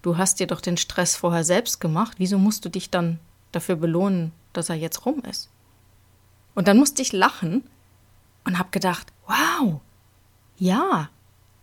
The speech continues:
so ist das doch.“ Was passiert eigentlich, wenn wir das sagen, „Das hab ich mir jetzt verdient“? Das sagen wir doch, wenn wir vorher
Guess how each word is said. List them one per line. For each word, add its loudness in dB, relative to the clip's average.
so -8
ist 0
das 0
doch.“ -12
Was -2
passiert 2
eigentlich, -2
wenn 0
wir 0
das 2
sagen, -4
„Das -2
hab -6
ich -6
mir -8
jetzt 0
verdient“? 0
Das 6
sagen 4
wir 2
doch, 2
wenn 2
wir 0
vorher 2